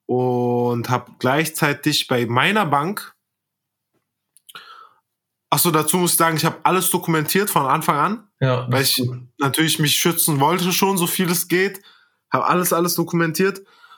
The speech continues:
Speaker 1: Ähm, ich hab einen Antrag gestellt bei meiner Bank, dass sie einen Recall starten zu
Speaker 2: Mhm.
Speaker 1: einer Überweisung.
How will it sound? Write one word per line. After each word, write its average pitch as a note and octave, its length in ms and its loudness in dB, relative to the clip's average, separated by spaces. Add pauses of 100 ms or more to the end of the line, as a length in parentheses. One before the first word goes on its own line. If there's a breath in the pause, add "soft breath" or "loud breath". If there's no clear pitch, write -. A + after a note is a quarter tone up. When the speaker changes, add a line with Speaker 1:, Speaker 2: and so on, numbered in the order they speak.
(440 soft breath)
Speaker 1:
Ähm, C#3+ 520 0
ich - 140 -2
hab E3+ 100 0
einen D#3 100 -2
Antrag F3+ 380 0
gestellt E3+ 300 0
bei D3 140 2
meiner D3 400 2
Bank, G#3 440 -2
dass C#3 220 0
sie E3 200 0
einen B2+ 380 0
Recall D#3 520 0
starten A#2+ 640 -2
zu - 140 -2
Speaker 2:
Mhm. C3 60 2
Speaker 1:
einer B2 160 0
Überweisung. G#2+ 640 -2